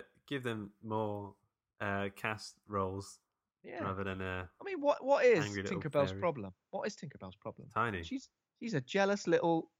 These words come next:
Speaker 1: Needs a
Speaker 2: so-and-so.
Speaker 1: wee.
Speaker 2: <laughs> Needs a wee.
Speaker 1: <laughs>
Speaker 2: So, yeah, so, so the, so the insect tran-,
Speaker 1: Yeah.
Speaker 2: transforms into a fairy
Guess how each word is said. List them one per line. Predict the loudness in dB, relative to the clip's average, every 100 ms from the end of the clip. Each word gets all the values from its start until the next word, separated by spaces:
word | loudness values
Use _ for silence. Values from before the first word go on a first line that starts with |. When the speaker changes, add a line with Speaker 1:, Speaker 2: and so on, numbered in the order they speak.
| _ _ _ _
Speaker 1:
Needs | -2 2
a |
Speaker 2:
so-and-so. | 6 6 6 2 -2 -2 -4 -16 -18 _ _ _ _ _ _
Speaker 1:
wee. | 4
Speaker 2:
<laughs> |
Needs | 4 4
a | 2
wee. | 4 4 2 -2
Speaker 1:
<laughs> | -10 -10 -12 -16 0
Speaker 2:
So, | 8
yeah, | 10 10
so, | 8 4 4
so | 2 6
the, | 8 6
so | 6 2
the | 4 4
insect | 4 4 6 6 4 -8 -2
tran-, | 4 6 6
Speaker 1:
Yeah. | 4
Speaker 2:
transforms | 4 4 4 4 4
into | 6 4
a |
fairy | 8 8 8 6